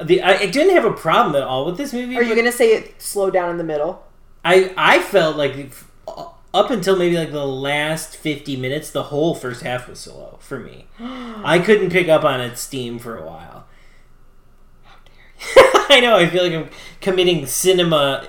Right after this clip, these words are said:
Speaker 1: like,
Speaker 2: Sin.
Speaker 1: sin right now, saying that, like, it isn't perfect. 'Cause it's like,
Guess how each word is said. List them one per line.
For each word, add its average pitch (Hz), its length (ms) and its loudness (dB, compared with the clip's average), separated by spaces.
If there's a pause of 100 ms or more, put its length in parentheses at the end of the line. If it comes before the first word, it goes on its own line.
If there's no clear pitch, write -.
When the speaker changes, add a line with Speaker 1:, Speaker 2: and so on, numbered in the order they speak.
(100)
Speaker 1:
like, 135 380 -2
Speaker 2:
Sin. 170 580 -8
Speaker 1:
sin 175 500 2
right 123 220 -4
now, 131 180 -2
saying 143 400 0
that, 135 160 -2
like, 131 140 -2
it 143 140 -2
isn't 135 300 -4
perfect. - 580 -4 (360)
'Cause 233 140 2
it's 262 160 -2
like, 214 300 0